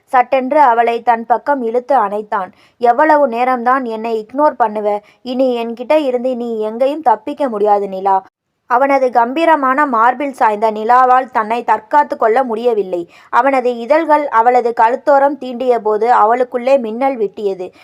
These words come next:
அதே சமயம் அவளது நினைவுகள் சில மாதங்களுக்கு முன்னால் அவர்கள் சந்தித்த அந்த முதல் கல்லூரி நாளை நோக்கி பின்னோக்கி ஓடின.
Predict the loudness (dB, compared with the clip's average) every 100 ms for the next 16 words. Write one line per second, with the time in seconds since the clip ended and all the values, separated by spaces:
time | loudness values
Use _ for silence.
0 | _ 2 4 4 2 -2 -2 -4 -6 -2
1 | 2 2 2 0 -2 -8 -2 -2 0 0
2 | 0 -2 -4 -2 0 0 0 0 -2 -4
3 | -6 -8 -4 -2 0 2 2 2 0 -2
4 | -4 -6 -6 0 0 0 -2 -4 -2 -2
5 | -2 0 -2 0 -2 -2 -2 -2 -4 -8
6 | -12 -14 -12 -8 -6 -6 -6 -4 -4 -4
7 | -6